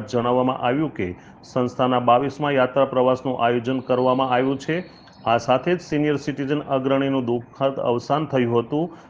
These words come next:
જેનું મૌન પાળી શ્રદ્ધાંજલિ પણ પાઠવવામાં આવી હતી અને એક દિવસ માટે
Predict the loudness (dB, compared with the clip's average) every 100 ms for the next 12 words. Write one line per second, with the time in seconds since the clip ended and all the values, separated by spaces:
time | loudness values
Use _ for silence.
0 | -16 -2 2 4 4 4 2 4 4 4
1 | 4 -6 -14 -18 0 2 4 4 4 2
2 | 2 0 0 4 2 4 4 4 2 0
3 | 0 2 0 0 -2 -4 -8 -20 -8 -4
4 | -4 -2 -2 -2 0 0 0 0 0 0